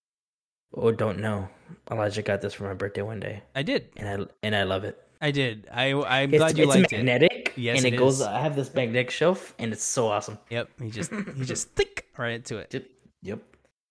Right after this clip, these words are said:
Speaker 2: Alien Fire Teams, yes, it is purchased and already downloaded, so we just play
Speaker 1: Yes, it
Speaker 2: that.
Speaker 1: is.
Speaker 2: I'm very excited to try it out. Um, I saw there was a demo class I'm gonna be using. So yeah, I have, like,
Speaker 1: Yep.
Speaker 2: a machine gun and a, like, a little
Speaker 1: Yeah,
Speaker 2: rocket
Speaker 1: you've always
Speaker 2: launcher
Speaker 1: been the
Speaker 2: thing.
Speaker 1: demolisher.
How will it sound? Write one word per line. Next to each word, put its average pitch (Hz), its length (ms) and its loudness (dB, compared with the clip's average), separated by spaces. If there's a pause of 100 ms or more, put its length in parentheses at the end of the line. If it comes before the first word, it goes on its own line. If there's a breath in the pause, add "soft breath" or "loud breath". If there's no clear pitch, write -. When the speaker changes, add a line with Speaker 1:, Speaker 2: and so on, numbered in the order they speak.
(920)
Speaker 2:
Alien 240 260 4
Fire 233 200 4
Teams, 226 400 2
yes, 202 280 2
it 165 80 0
is 147 100 0
purchased 196 540 0
and 143 120 0
already 156 300 0
downloaded, 127 420 -2
so 113 120 -6
we 117 100 -2
just - 260 -4
play 151 280 2
Speaker 1:
Yes, - 20 0
it 139 40 2
Speaker 2:
that. 113 240 2
Speaker 1:
is. - 120 -2
Speaker 2:
I'm 143 220 0
very 226 300 2
excited 214 380 2
to - 40 -6
try 202 160 4
it 196 100 2
out. 208 300 2
Um, 139 200 0
I 143 100 2
saw 185 200 2
there 208 140 4
was 175 120 0
a 143 60 2
demo 151 640 0
class 190 500 0
I'm 160 100 0
gonna 165 140 0
be 180 80 -2
using. 196 540 -2 (140)
So 123 220 -12
yeah, 139 300 0
I 131 60 2
have, 151 180 2
like, 135 120 0
Speaker 1:
Yep. 117 60 -2
Speaker 2:
a 113 40 -4
machine 147 460 0
gun 156 260 2
and 127 160 0
a, 110 140 -6
like, 117 180 -8
a 107 60 -10
little 113 400 -4
Speaker 1:
Yeah, 147 80 4
Speaker 2:
rocket 170 100 6
Speaker 1:
you've 196 120 6
always 247 180 6
Speaker 2:
launcher 160 220 6
Speaker 1:
been 131 100 6
the 131 60 6
Speaker 2:
thing. 123 100 6
Speaker 1:
demolisher. 117 580 2